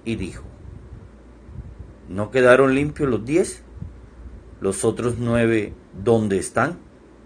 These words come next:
¿No ha habido quien volviera a dar gloria a Dios, sino este extranjero?".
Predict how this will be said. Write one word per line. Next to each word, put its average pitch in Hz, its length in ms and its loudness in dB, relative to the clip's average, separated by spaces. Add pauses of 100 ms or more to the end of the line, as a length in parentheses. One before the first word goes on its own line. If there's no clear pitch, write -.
(1500)
¿No 123 480 2
ha 110 100 4
habido 123 460 2
quien 107 200 -2
volviera 107 720 2
a 104 140 0
dar 104 280 4
gloria 113 420 4
a 90 40 2
Dios, 113 400 -2 (380)
sino 110 400 0
este 110 320 -2
extranjero?". 110 680 -2